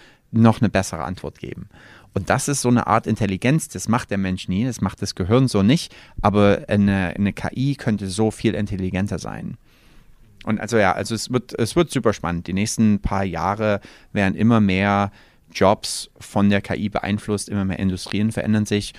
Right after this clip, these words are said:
und letztendlich wird sich die gesamte Kondition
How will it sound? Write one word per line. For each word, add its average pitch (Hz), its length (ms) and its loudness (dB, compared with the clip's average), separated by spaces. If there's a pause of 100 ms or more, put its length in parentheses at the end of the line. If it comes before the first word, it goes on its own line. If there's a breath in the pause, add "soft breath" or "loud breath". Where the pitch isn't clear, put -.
(280 loud breath)
und 101 120 4
letztendlich 110 840 0 (380 soft breath)
wird 101 360 -2
sich 107 220 -4
die 98 120 -6
gesamte 104 800 2 (340 soft breath)
Kondition 113 1080 2